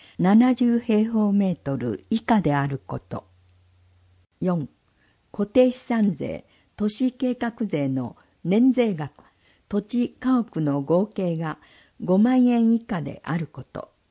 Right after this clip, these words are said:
固定資産税のキューアンドエー。五月一日付で、令和五年度固定資産税、都市計画税の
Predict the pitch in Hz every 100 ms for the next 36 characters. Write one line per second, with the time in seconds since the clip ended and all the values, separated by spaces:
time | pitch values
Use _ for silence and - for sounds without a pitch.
0 | _ _ _ _ _ _ _ _ _ _
1 | _ _ _ _ _ _ _ - 190 185
2 | 269 262 262 - 240 220 151 143 135 135
3 | - _ _ - 233 254 240 226 208 185
4 | 175 156 139 - _ _ _ _ _ _
5 | _ _ _ _ _ _ _ 190 208 247
6 | 233 - 151 - 156 185 180 - 165 151
7 | - 143 139 135 _ _ _ _ 233 202
8 | 247 233 165 143 147 160 170 139 - -
9 | _ - 180 - 247 233 - 220 202 -
10 | - 143 - _ _ 185 190 269 247 247
11 | 240 220 - 202 160 147 135 127